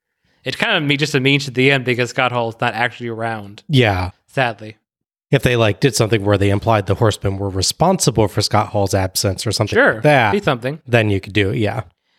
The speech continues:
Speaker 1: Or if, like, he made a point of putting both of them in the tournament in different spots to try and get an advantage, but they're nowhere near that.
Speaker 2: Right.
Speaker 1: Like, there's half of a story here, but not the rest of it to make
Speaker 2: Mm-hmm.
Speaker 1: it quite fit. Like, what does he have to gain from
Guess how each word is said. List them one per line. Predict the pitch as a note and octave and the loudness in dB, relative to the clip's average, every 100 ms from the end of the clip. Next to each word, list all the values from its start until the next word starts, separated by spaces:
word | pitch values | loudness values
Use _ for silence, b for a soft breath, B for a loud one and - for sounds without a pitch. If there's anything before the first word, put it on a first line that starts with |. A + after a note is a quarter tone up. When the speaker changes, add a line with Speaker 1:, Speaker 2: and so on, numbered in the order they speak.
| _ _ | _ _
Speaker 1:
Or | F3+ G3 F3+ | 2 4 4
if, | |
like, | D#3+ D#3 | 2 0
he | D#3+ | 2
made | D#3+ | 2
a | |
point | D#3 E3 D#3 | 2 2 2
of | C#3+ | 2
putting | C#3 E3 D3+ C#3 C3 B2 | 0 2 2 0 -8 -2
both | C#3+ C#3 | 0 0
of | C3+ | -2
them | B2+ B2+ | -6 -4
in | B2+ | -6
the | |
tournament | A#2+ D#3+ D#3 C#3 C3 A#2+ | -2 0 0 0 -4 -4
in | |
different | B2 A#2+ A#2 | -8 -8 -14
spots | - C3 B2+ B2 | 0 0 0 -4
to | - | -6
try | C#3 B2 | -2 -2
and | A2+ | -4
get | A#2 | -10
an | A2+ G#2 | -10 -6
advantage, | C3+ F3 D#3+ B2 A2 | -2 0 -2 -4 -6
but | B2 A2+ | -6 0
they're | C#3 | 0
nowhere | C3+ B2 A#2 | 0 -2 -4
near | B2+ D3 | 0 -2
that. | A2 F#2+ - _ | -2 -14 -20 _
Speaker 2:
Right. | A2 E2+ G#2 _ _ _ _ _ - | -2 0 -2 _ _ _ _ _ -6
Speaker 1:
Like, | C#3+ | 0
there's | D3 D3 D#3 | 0 2 0
half | D#3+ G3 F#3+ | 0 -2 -2
of | |
a | D3+ | -2
story | C#3 D3 C3+ B2+ | 0 2 4 4
here, | B2+ A#2 | 2 0
but | A#2+ | 0
not | B2 A#2+ | 0 0
the | B2+ | -6
rest | A2 B2+ B2 B2 | 0 0 0 -8
of | G#2 | -10
it | G2 | -14
to | - | -10
make | A#2 | 0
Speaker 2:
Mm-hmm. | B2+ G2+ | 2 2
Speaker 1:
it | |
quite | G#2+ G#2+ | -2 -6
fit. | - A2+ - _ _ _ _ _ _ _ _ - | -10 -12 -12 _ _ _ _ _ _ _ _ -4
Like, | C#3+ | 0
what | C#3+ | 2
does | G#3 | 4
he | G#3 | 4
have | G3 | 2
to | E3+ | 0
gain | D3+ D#3 D3+ D3+ | 2 2 2 -2
from | - C#3 B2+ A#2+ A#2 | 2 2 2 -2 -10